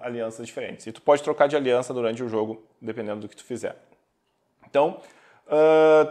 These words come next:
tu, nesse caso, a carta, então, era dessa região aqui, né? Então, o jogador pode fazer o quê? Ele pode fazer as ações da carta naquela região.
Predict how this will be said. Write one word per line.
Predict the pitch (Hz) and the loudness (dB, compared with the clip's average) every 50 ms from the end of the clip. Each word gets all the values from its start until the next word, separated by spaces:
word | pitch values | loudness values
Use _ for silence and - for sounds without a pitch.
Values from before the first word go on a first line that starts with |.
| - - | -4 -14
tu, | - 165 - _ - | -16 -18 -18 _ -8
nesse | 151 156 180 208 208 202 | -4 -2 -2 -2 -2 -4
caso, | - - 180 170 190 202 185 180 | 0 4 4 6 6 4 4 0
a | 160 | -2
carta, | - - 151 151 151 147 | 2 4 4 4 4 2
então, | 147 143 147 139 127 131 - | -4 -2 -2 -2 -2 -2 -6
era | - 131 131 | -2 -2 0
dessa | 127 131 127 131 - 127 | 0 0 -2 -4 -4 -8
região | 120 127 127 113 117 113 113 117 | -8 -8 -8 -4 -4 -4 -2 -4
aqui, | 117 117 - 165 196 220 220 - _ _ _ _ _ _ | -6 -8 -8 -8 -8 -8 -10 -14 _ _ _ _ _ _
né? | - 180 202 - - - _ | -8 -6 -6 -6 -8 -14 _
Então, | _ - 170 175 | _ -2 0 0
o | 185 | 2
jogador | 175 185 175 180 180 185 | 0 2 2 2 2 2
pode | 175 180 175 165 | 2 2 2 2
fazer | 175 165 170 | -2 -2 -2
o | 175 | -4
quê? | 170 180 151 | -2 -2 0
Ele | 127 117 | 0 0
pode | 117 - 131 135 - | 0 -2 -4 -2 -2
fazer | 156 147 135 151 | -4 -2 0 0
as | 156 160 | 2 2
ações | 165 156 - 151 139 139 127 | 0 -2 -2 -6 -6 -2 0
da | 147 151 | 0 0
carta | - - 151 143 151 156 160 - 170 | 0 2 4 4 4 4 2 -6 -8
naquela | 170 170 180 185 190 226 233 226 - 214 208 202 202 | -6 -4 0 0 0 0 0 -2 -2 -2 0 0 0
região. | 196 196 202 208 196 190 156 120 101 | 0 -2 -4 -4 -4 -4 -4 -4 -6